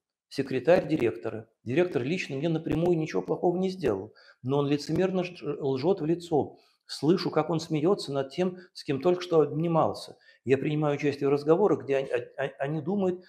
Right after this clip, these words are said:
так о себе, где больше о себе денег заработать, а людям меньше заплатить.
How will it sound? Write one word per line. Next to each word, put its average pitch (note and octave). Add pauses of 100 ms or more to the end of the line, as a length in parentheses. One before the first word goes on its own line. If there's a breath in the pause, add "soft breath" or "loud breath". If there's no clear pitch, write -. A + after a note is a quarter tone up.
(160 loud breath)
так D3+
о D#3
себе, D#3 (120)
где C#3
больше E3+
о -
себе C#3
денег C3+
заработать, A#2+
а A2+
людям B2
меньше D3+
заплатить. A#2+